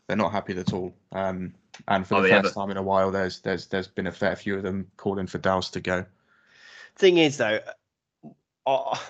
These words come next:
Speaker 3: we are getting sidetracked here, but what is there to be kind of, what do you look for as a Woking fan? Are you kind of content with being, you know, a, a, just a, a mid-table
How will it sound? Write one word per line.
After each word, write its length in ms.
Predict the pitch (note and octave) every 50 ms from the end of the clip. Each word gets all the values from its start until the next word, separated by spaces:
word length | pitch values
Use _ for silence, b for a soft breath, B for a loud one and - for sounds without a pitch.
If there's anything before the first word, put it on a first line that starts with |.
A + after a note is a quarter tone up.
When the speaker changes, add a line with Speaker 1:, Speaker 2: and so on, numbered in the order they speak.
| - - - _ b b b b b b b b b _ _ _ _ _
Speaker 3:
we 140 | - C#3+ D3+
are 140 | D#3+ D#3 C#3+
getting 180 | C#3 C#3 A#2 A2+
sidetracked 560 | - - C#3+ C3+ C3 B2 - - G#2+ - -
here, 160 | - A2+ G#2+
but 480 | G2+ - - C3+ A#2+ G#2+ G2+ - - - B2+ C3
what 240 | D3 D#3 - -
is 300 | C#3 C#3+ C#3 B2 - -
there 400 | - A2 A2 A2 G#2+ G#2 G2+ - - _ _ _ _ _ _ _ _ _
to 100 | - -
be 180 | - A#2+ A#2+ A2+
kind 240 | - - A#2 A2+ A2+
of, 120 | G#2 G#2+
what 160 | C3 C3 - -
do 80 | C3+
you 100 | C#3 C3+
look 240 | B2+ C3+ C3+ - -
for 200 | - - G#2+ G2+
as 80 | G2 G2
a 60 | G2+
Woking 420 | G#2+ A2+ A2 A2+ A2 - G#2+ G2
fan? 300 | - - A2 F#2+ F#2+ F#2+
Are 80 | - A2+
you 440 | A2+ A2+ A#2+ A#2+ A#2+ A#2+ A#2+ A#2 A2+ - _ _
kind 260 | - - - A#2+ A#2
of 60 | A#2
content 520 | A#2 - A#2+ A2 - - - C#3 C3 - -
with 200 | A#2+ A#2 - -
being, 580 | A#2+ A#2 A#2 A#2 A#2 A2+ A2+ A2+ A2+ G#2+ G#2+ b b b b b b b b b b b b b _ _ _ _ b b b b b b b b _ _ _ _ _ _ -
you 160 | A#2 A#2 A#2
know, 220 | A2 G#2+ G#2+ G#2 -
a, 100 | G2+ G2+ - -
a, 60 | A2+
just 240 | A2 - A2+ - -
a, 120 | A2+ G2+ - -
a 100 | A2 - - - _ _ -
mid-table 1040 | B2 A#2+ A#2+ A#2+ A#2+ - - A#2 A2+ A2 A2 G2+ G#2+ G#2 G#2+ G#2+ G#2 G2+ G2 -